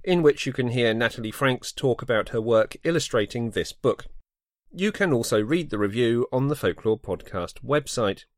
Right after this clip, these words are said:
Don't forget that by joining our Patreon for as little as a pound a month, you'll be supporting projects across our whole network. That's the podcast, the book club, and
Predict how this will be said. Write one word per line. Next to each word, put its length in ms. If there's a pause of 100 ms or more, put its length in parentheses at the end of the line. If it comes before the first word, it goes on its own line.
(760)
Don't 220
forget 320
that 160
by 160
joining 500
our 220
Patreon 560
for 100
as 140
little 240
as 120
a 100
pound 440
a 60
month, 420 (160)
you'll 200
be 120
supporting 600
projects 500
across 320
our 160
whole 400
network. 640 (420)
That's 280
the 100
podcast, 600 (260)
the 80
book 240
club, 300 (340)
and 360